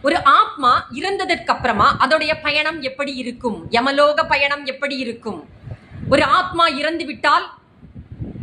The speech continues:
பனிரெண்டு நாட்கள் இந்த பூமியை சுற்றி வரும். பிறகு யம காவலாளிகள் என்று சொல்லப்படும் கிங்கர்கள் இவர்களை இழுத்து செல்வார்கள்.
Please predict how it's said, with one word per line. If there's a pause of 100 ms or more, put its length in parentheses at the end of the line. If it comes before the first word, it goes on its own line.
(160)
பனிரெண்டு
நாட்கள்
இந்த
பூமியை
சுற்றி
வரும். (460)
பிறகு (680)
யம (480)
காவலாளிகள்
என்று
சொல்லப்படும்
கிங்கர்கள் (380)
இவர்களை
இழுத்து
செல்வார்கள்.